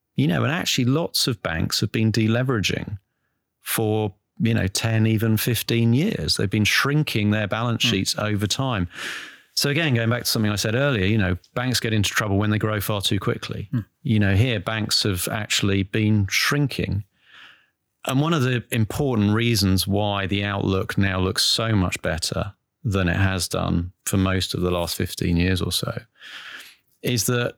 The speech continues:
Speaker 1: interest rates have reverted to a more normal level.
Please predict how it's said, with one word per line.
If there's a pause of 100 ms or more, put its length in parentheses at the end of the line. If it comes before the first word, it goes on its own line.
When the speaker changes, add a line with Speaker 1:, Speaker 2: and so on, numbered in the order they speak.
Speaker 1:
interest
rates
have
reverted
to
a
more
normal
level.